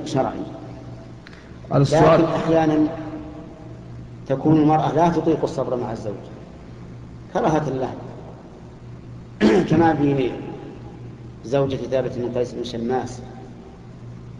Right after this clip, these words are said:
Speaker 1: حين جاءت إلى النبي صلى الله عليه وآله وسلم وقالت: "يا رسول الله، ثابت بن قيس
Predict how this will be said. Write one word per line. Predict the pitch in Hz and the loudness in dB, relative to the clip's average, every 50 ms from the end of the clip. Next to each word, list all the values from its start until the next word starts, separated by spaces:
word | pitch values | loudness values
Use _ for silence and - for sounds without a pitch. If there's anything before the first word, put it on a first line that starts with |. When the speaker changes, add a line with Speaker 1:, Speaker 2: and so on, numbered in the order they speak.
| - - - | -12 -6 -2
Speaker 1:
حين | 131 135 131 123 | 0 0 0 2
جاءت | 135 135 135 135 - 127 | 2 2 2 0 -2 -2
إلى | 123 120 | -2 -2
النبي | 127 127 127 135 135 131 | -2 0 0 0 0 0
صلى | 120 - 127 123 | 0 -2 -4 -6
الله | 123 127 131 131 120 123 123 | -4 -2 0 0 2 2 2
عليه | 123 127 131 123 120 | 0 0 0 -2 -2
وآله | 120 123 123 127 120 | -2 -4 -4 -4 -6
وسلم | 117 117 - - 139 135 131 127 123 123 123 - - - - - - - - - - - - - - - - - - - - - - - - - - | -6 -6 -6 -6 -4 -4 -2 -2 -4 -4 -6 -6 -10 -12 -14 -14 -14 -14 -16 -16 -16 -18 -18 -18 -18 -18 -18 -18 -18 -18 -16 -16 -16 -16 -16 -12 -8
وقالت: | - - - 147 139 135 120 110 | -6 -2 2 4 4 4 4 2
"يا | 135 131 | 0 0
رسول | 127 123 - - 123 123 | 0 0 -2 -2 -2 -2
الله، | 120 123 127 127 117 - | 0 0 0 0 -2 -2
ثابت | - - - - 139 156 165 156 151 151 - 139 | -6 -10 -6 -2 2 4 4 6 6 4 4 4
بن | 135 143 139 | 4 4 4
قيس | 139 147 147 151 143 139 - | 4 4 4 4 4 2 -2